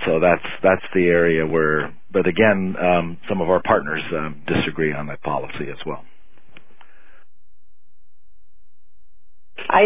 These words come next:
Speaker 2: agree. I agree with all of that. The one, uh, other thing that maybe is a little more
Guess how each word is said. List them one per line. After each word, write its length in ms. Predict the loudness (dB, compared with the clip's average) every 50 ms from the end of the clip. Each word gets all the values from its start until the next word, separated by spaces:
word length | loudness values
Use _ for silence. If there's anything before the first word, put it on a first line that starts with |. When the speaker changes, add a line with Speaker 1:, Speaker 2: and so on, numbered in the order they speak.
| 8
Speaker 2:
agree. 400 | 6 6 4 6 6 6 4 4 4
I 100 | 4 4 4 4
agree 280 | 4 4 4 6 6
with 220 | 4 4 2 2 0 0 2 6
all 260 | 8 8 8 8 6
of 140 | 4 4 4
that. 200 | 6 6 6 4 4 2
The 80 | 2 4
one, 460 | 6 6 6 8 8 6 6 6 6
uh, 260 | 6 6 6 4 2 2 4
other 300 | 4 6 6 8 6 4 4 4
thing 220 | 4 4 4 4 4
that 200 | 4 4 6 6
maybe 260 | 6 6 6 6 6
is 100 | 6 6
a 60 | 6 6
little 320 | 6 6 6 6 6 6
more 240 | 6 6 6 6